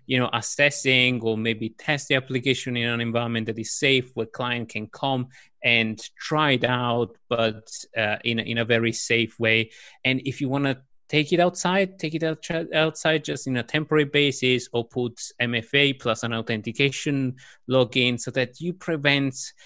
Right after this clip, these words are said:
the occasional hacker or the occasional attacker, um, to breach your application just because you put it there, uh, occasionally. So just always be conscious that even, even if it's a demo, if it's a prototype,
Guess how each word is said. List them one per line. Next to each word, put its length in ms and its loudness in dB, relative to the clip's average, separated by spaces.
the 80 2
occasional 580 0
hacker 640 0
or 140 2
the 140 2
occasional 680 0
attacker, 720 -2
um, 400 0
to 100 -2
breach 360 0
your 120 4
application 640 -2
just 240 -4
because 300 -4
you 80 -2
put 360 -6
it 180 -2
there, 440 -2
uh, 380 -4
occasionally. 760 -2
So 480 0
just 300 -2
always 380 6
be 160 -2
conscious 500 -6
that 280 0
even, 440 0
even 240 2
if 160 0
it's 160 -2
a 60 0
demo, 340 2
if 160 -2
it's 160 -6
a 220 -6
prototype, 720 0